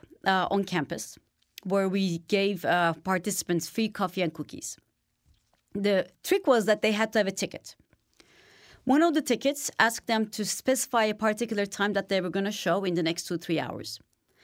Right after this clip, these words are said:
And we said, "You know, supply is, is a problem. We wanna make sure that we always have things for people coming in. Why don't you tell us when you wanna show up?" And they wrote the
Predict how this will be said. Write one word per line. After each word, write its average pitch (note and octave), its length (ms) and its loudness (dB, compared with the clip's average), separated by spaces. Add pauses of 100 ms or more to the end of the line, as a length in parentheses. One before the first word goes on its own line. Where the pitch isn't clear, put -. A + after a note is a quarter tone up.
(240)
And A3 140 4
we A#3+ 80 -2
said, A#3 200 2
"You A3+ 60 -2
know, A3 120 0
supply A3+ 480 2
is, G#3 420 0 (440)
is F#3+ 120 2
a G3 80 2
problem. E4 440 2
We A#3+ 80 0
wanna A3+ 220 2
make G#3 160 0
sure - 200 -2
that G#3 160 2
we G#3+ 120 2
always G3+ 320 0
have G3 160 -2
things G#3 300 -2
for F#3 120 -2
people F3+ 300 -4
coming F3+ 360 -2
in. F3 200 0
Why G3+ 140 2
don't G3 200 -4
you F#3 60 -8
tell F3+ 220 -2
us E3+ 160 -2
when F3+ 120 0
you E3+ 100 0
wanna D#3+ 180 -2
show D3+ 240 -6
up?" - 240 -6 (100)
And F#3+ 160 0
they G#3+ 160 2
wrote A3+ 260 0
the G#3+ 60 -6